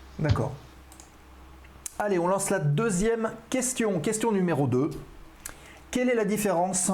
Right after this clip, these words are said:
entre une tornade et un cyclone ? Un petit peu de culture générale.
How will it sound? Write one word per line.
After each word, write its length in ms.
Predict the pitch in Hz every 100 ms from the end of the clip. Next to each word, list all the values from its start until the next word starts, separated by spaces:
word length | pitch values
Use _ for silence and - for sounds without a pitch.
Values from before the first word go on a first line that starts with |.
| 185
entre 300 | 147 151 147
une 200 | 180 156
tornade 720 | 147 - 220 202 214 190 220 -
et 160 | 147 147
un 100 | 202
cyclone ? 640 | - - 262 247 202 165 120
Un 1400 | - 73 - - - - - - - - - - - -
petit 140 | 143
peu 100 | 139
de 80 | 147
culture 320 | 147 135 123
générale. 600 | 131 147 120 127 185 269